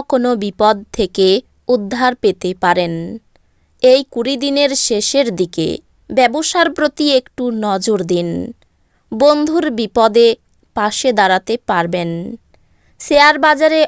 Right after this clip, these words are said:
অর্থ নিয়ে একটু চিন্তার কারণ থাকতে পারে, বুঝে বিনিয়োগ করুন। পরিবারে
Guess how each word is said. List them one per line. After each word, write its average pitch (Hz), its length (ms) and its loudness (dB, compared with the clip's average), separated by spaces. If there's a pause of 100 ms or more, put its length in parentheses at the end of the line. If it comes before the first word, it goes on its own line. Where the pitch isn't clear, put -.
অর্থ 202 320 2 (100)
নিয়ে 262 380 0
একটু 214 320 -2 (500)
চিন্তার 277 520 0 (100)
কারণ 214 320 0 (160)
থাকতে 180 440 -2
পারে, 175 360 0 (560)
বুঝে 240 420 -2 (100)
বিনিয়োগ 208 420 -2 (140)
করুন। 175 380 0 (840)
পরিবারে 311 540 4